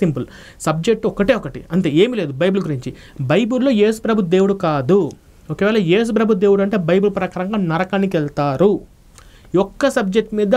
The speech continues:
నాతో నువ్వు దమ్ముంటే డిబేట్ చేయి, చేద్దామా? నువ్వు మరి Facebookలోకి వచ్చి, ఆన్లైన్లోకి వచ్చి చేద్దామన్నా ఓకే, లేదు మనం face to face కూర్చొని మాట్లాడదామన్నా కూడా ఓకే.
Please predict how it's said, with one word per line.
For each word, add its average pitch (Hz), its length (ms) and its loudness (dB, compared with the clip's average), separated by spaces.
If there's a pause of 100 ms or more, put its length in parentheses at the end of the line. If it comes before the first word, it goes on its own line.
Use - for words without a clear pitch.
(120)
నాతో 190 380 0
నువ్వు 175 280 0
దమ్ముంటే 214 380 2
డిబేట్ 156 360 0
చేయి, 117 100 -8 (680)
చేద్దామా? 220 280 0 (720)
నువ్వు 190 200 4
మరి 202 380 2
Facebookలోకి 202 640 0
వచ్చి, 202 200 -2
ఆన్లైన్లోకి 202 640 0
వచ్చి 196 260 2
చేద్దామన్నా 196 420 0
ఓకే, 220 400 2 (360)
లేదు 208 160 4
మనం 202 200 0
face 208 240 2
to - 40 -4
face 220 180 0
కూర్చొని 208 340 -2
మాట్లాడదామన్నా 190 540 0
కూడా 208 160 2
ఓకే. 220 340 2